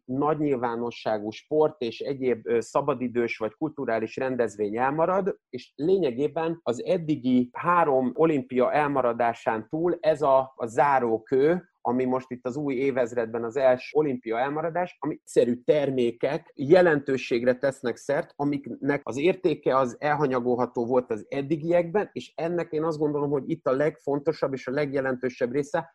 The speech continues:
az nem is az, hogy növekszik az ezek iránti kereslet, hanem az, ennek a keresletét azt kanalizálja, becsatornázza az a meglévő csempészhálózat, aki egyébként a koronavírust megelőzően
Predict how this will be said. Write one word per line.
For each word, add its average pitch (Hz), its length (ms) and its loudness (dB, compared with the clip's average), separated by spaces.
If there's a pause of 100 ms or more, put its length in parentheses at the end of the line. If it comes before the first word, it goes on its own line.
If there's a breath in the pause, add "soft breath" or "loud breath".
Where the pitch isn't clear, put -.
(100)
az 120 140 -6
nem 175 180 0
is 165 160 0
az, 147 180 -6
hogy 127 220 -6
növekszik 127 540 -4
az 123 120 0
ezek 131 320 -4
iránti 123 600 -4
kereslet, 156 600 -2 (240)
hanem 143 320 -4
az, 170 240 -4
ennek 170 420 -2
a 131 180 -6
keresletét 165 1080 2
azt - 260 -4 (200)
kanalizálja, 135 840 2
becsatornázza 135 1300 0 (300 soft breath)
az 175 300 2
a 127 400 2 (120)
meglévő 147 720 0
csempészhálózat, 156 1200 0
aki - 320 -8
egyébként 156 960 0 (220)
a - 120 -8
koronavírust 151 880 0
megelőzően 139 1160 2